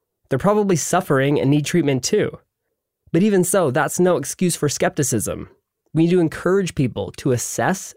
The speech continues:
and address their mental health, not criminalize it. Disorders like A D H D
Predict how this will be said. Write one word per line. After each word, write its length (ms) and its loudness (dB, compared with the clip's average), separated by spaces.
and 120 2
address 640 -2
their 120 0
mental 320 -2
health, 520 -4
not 200 0
criminalize 680 -2
it. 200 -4
Disorders 480 0
like 220 0
A 100 2
D 140 2
H 180 -2
D 180 0